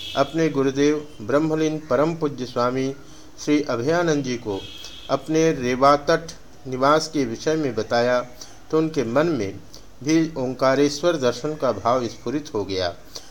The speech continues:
अतः महाराज श्री ओंकारेश्वर पहुंचकर गुरुदेव के लिए कुटिया के निर्माण में जुट गए।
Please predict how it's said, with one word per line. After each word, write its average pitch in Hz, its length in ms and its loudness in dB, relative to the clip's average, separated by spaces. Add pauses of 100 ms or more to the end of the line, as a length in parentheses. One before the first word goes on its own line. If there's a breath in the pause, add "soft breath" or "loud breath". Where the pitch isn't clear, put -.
(160 loud breath)
अतः 147 240 4
महाराज 156 460 4
श्री 151 320 -4
ओंकारेश्वर 120 680 0
पहुंचकर 123 640 -4 (420 loud breath)
गुरुदेव 147 560 2
के 156 100 2
लिए 139 220 2
कुटिया 143 400 -2
के 143 140 -4
निर्माण 113 460 0
में 104 220 -4
जुट 127 120 -2
गए। 98 320 -4